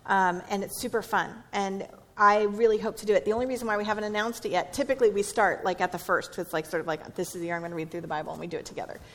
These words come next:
is because, um, this space thing is a possibility sooner rather than later. Like, it, like, it could happen in a week.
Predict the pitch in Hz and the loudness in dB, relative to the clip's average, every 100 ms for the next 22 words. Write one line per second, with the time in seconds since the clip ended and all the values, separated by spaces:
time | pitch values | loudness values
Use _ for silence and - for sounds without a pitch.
0 | - - - - 226 233 226 233 226 214 | -20 -20 -8 2 2 2 -6 2 2 2
1 | - 214 196 196 202 - - 226 - - | 0 4 4 2 -6 -10 4 4 4 -2
2 | 233 233 - 208 190 185 190 - - - | 0 0 -4 -6 -6 -6 -12 -16 -20 -20
3 | _ - 214 196 202 226 208 220 233 247 | _ -2 2 2 4 4 4 6 6 8
4 | 226 190 190 185 - - - 262 240 226 | 6 6 0 -6 -10 -10 -6 -2 0 2
5 | 214 208 196 196 196 196 196 180 175 170 | 4 4 4 2 -2 0 0 2 0 0
6 | - - - - - 226 220 247 220 214 | -4 -6 -10 0 2 2 2 2 4 0
7 | 214 196 180 170 185 - | 0 -4 -4 -4 -6 -10